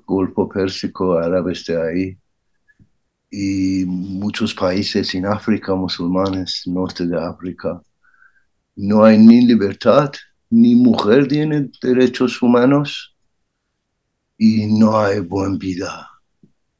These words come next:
Llevan mejor en unos países, mejor que otro, pero desgraciadamente no. Estos son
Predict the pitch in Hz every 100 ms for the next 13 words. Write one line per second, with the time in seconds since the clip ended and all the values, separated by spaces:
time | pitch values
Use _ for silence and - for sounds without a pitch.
0 | _ _ _ _ _ _ _ - 104 107
1 | 120 117 107 - 110 117 113 117 113 -
2 | 101 98 - 110 101 98 - 95 - 101
3 | - 107 - 98 98 107 110 _ _ _
4 | _ - 98 - 107 101 101 101 101 113
5 | 110 123 123 117 143 117 - - 76 73
6 | 95 - 123 110 - - 117 123 117